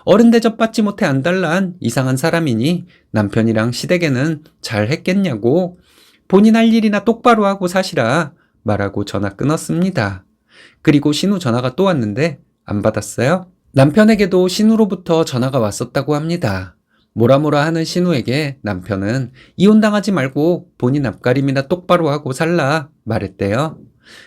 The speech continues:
그날도 시어머니에게 전화가 왔는데 신우가 억울해서 못 살겠다고 시어머니에게 전화해서 대성통곡을 했다고 합니다. 남편은 지가 잘못해놓고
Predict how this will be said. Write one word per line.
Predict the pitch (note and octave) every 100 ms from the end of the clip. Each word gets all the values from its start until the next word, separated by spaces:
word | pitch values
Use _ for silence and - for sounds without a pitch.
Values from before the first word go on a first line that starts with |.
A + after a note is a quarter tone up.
| _
그날도 | D3+ E3+ E3+ D#3 D#3+
시어머니에게 | - F#3+ G3+ G3 F#3+ F3+ F3+
전화가 | A#2 A2 B2
왔는데 | A2 G2 F#2+ A#2 D3+ C#3 _ _
신우가 | - G#3 G#3 F#3+ E3+ C#3+
억울해서 | G#2 C3 C#3 A2+
못 | G#2
살겠다고 | E3 E3+ C3+ - G2+ C#3+ E3 D3 - -
시어머니에게 | - G#3+ G#3+ A3 G#3 F#3+ D#3+ D#3+
전화해서 | C#3+ A2+ A#2 A2 A2+ B2+
대성통곡을 | G#2 C3+ D3 D3+ D3 C#3+ C#3
했다고 | C#3+ - C3 A2 A#2+
합니다. | C3 D#3 F3 A2 G2 F#2+ - _ _ _ _ -
남편은 | A2 G2+ G#2 G#2+ C#3+ - - - -
지가 | - C#3 F#3+
잘못해놓고 | F#3 F#3 F3+ C#3+ A2+ - A#2 D3+ D#3+